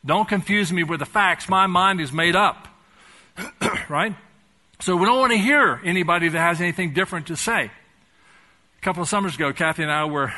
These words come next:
were having dinner with some friends, and, and, uh, and, and the wife said, "Hey, have you heard about what's going on with such and such a ministry?" And I said, "Well, no, I hadn't heard that at all.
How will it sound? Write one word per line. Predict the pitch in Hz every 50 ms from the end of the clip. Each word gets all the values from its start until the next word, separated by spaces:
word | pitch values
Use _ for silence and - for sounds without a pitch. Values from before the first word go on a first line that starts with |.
| -
were | 151 139 139
having | 143 156 160 160 143
dinner | 123 160 175 170
with | 143 135 123
some | - 139 117
friends, | - 220 214 170 135 117 139
and, | 135 127 113 - - - - - -
and, | - 147 143 139 135 131
uh, | 127 123 117 113 120 123 131
and, | 139 139 139 135 -
and | - 135 143 139
the | 147
wife | 151 196 220 233 214 -
said, | - - 175 156
"Hey, | 143 190 247 247
have | 185 147 170
you | 233 269 233
heard | 220 240 220
about | 214 202 185 165
what's | 175 180 165 -
going | - 180 180 170
on | 165 170 170
with | 156 -
such | - 175 156 -
and | 160
such | 135 165 156 -
a | 165
ministry?" | 151 156 170 175 - - - 147
And | 135
I | 123
said, | 110 - 107
"Well, | 98 107
no, | 117 180 240
I | 190 110
hadn't | 113 139 139
heard | 135 131 120
that | 123 110 98
at | 92
all. | 104 165 262 262 - -